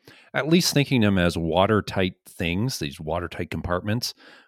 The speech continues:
We don't try and blend the issues together and view them all contextually and unique and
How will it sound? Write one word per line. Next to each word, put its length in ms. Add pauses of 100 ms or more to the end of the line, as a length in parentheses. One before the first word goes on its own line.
(140)
We 100
don't 260
try 240
and 140
blend 380
the 140
issues 320
together 500
and 280
view 160
them 200
all 200
contextually 880
and 160 (240)
unique 480
and 260